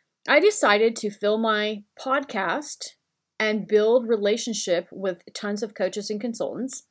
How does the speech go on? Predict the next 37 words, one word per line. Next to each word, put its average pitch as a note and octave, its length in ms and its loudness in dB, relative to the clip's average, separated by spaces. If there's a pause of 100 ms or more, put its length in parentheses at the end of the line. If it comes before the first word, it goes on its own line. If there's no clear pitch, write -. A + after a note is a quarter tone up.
(440)
The A#3 80 0
benefit C4+ 540 2
that A3 120 0
I G#3 80 -2
have G#3+ 180 -4
gotten F#3 280 -2
out F#3+ 200 -4
of F#3+ 80 -6
this, F3 200 -2
a F#3+ 60 -10
lot F#3 160 -2
of G#3 80 -10
people - 240 -10
ask E3+ 220 -4
me, E3 100 -10
like, F3 160 -12
"What, F#3+ 480 -4
what F#3+ 240 -2
are C4+ 40 -2
you A#3 260 -2
getting F#3 280 -6
out - 200 -12
of C3+ 80 -12
this?" - 280 -14 (560)
Number G#4 280 6
one, A#3 320 4
it C4 180 4
has C4+ 160 6
allowed G#3 480 2
me G#3+ 460 -4 (460)
to G#3 640 2 (800)
ask B3 380 2
questions - 800 -4
of F#3 400 0
my G3+ 320 -4
ideal F#3 520 -2
customers, - 800 -14